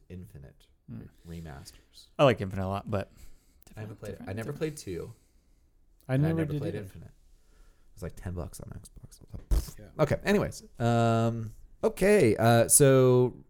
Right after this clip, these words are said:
Speaker 1: Resident Evil two is running on the R E engine, which I think, um,
Speaker 3: It's called Reach for the Moon.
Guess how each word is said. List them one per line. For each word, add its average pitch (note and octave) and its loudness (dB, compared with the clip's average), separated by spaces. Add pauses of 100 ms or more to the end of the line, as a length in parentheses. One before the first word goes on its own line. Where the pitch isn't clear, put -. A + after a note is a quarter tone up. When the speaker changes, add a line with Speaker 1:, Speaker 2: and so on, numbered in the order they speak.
Speaker 1:
Resident E3 6
Evil E3+ 4
two C3+ 8
is A2 8
running A#2 6
on G2 4
the F#2+ 4
R A#2 2
E B2+ -4
engine, G#2 -2
which A2 -10
I A2+ -4
think, A#3 -10 (220)
um, F#2 -2
Speaker 3:
It's - -20
called C#3+ -2
Reach C#3 -2
for F#3 -2
the C#3 0
Moon. A#2+ 0